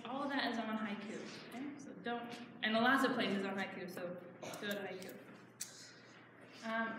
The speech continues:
we are having a voter registration drive, um, tomorrow and Friday, Thursday and Friday, in the Commons at lunch. If you are sixteen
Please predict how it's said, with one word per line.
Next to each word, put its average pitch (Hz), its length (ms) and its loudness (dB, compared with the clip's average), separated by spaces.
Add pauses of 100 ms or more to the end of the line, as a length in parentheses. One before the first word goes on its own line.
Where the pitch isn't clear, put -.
(120)
we 277 160 6
are 320 140 10
having 320 400 8
a 269 180 6
voter 285 340 8
registration 277 1160 4
drive, 262 560 4 (480)
um, 233 420 2
tomorrow 247 720 6
and 226 380 4 (480)
Friday, 220 460 -2 (100)
Thursday 226 320 -2
and 220 140 -2
Friday, 208 400 -6 (260)
in 226 180 -2
the 220 80 -2 (120)
Commons 233 480 2
at 214 200 -4 (140)
lunch. 226 300 0 (560)
If 233 120 -6
you 285 120 4
are 226 100 8
sixteen 294 800 2